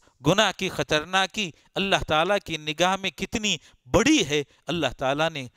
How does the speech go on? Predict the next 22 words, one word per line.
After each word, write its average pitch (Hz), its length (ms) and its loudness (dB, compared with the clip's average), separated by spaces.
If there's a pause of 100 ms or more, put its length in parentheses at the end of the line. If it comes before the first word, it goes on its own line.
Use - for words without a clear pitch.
(160)
उसका 139 280 0
तज़किरा 156 480 0
करते - 320 -10
हुए 127 240 -2
फरमाया, 156 640 0 (460)
अयुहिब्बु 139 680 0
अहदुकुम, 117 760 -2 (800)
क्या 139 120 4
तुम 131 180 -2
में 156 180 0
का 131 160 0
कोई 139 360 2 (100)
आदमी 127 420 2
इस 110 220 -4
बात 123 240 2
को 113 120 -4
पसंद 139 360 -4
करता - 360 0
है, 165 120 2 (280)
अन 139 120 2
यअकुला 139 760 2
लहमा 135 420 2